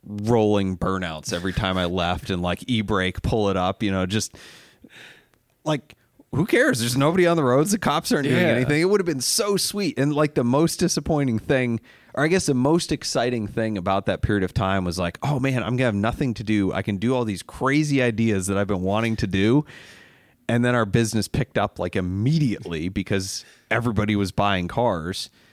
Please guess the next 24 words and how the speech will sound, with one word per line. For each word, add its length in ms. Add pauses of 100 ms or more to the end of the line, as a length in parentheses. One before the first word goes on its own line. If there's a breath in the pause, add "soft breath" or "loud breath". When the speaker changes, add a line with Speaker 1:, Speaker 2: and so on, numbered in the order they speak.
(160 soft breath)
Speaker 1:
And 140
when 100
I 100
thought 220
our 100
business 380
was 160
gonna 180
completely 540
die, 580
it 80
just 240 (1000)
ballooned. 720 (580 soft breath)
So 440
I 100
didn't 220
get 180
to 80
do 180
that. 320 (160)
And 300
to 100
this 240
day 600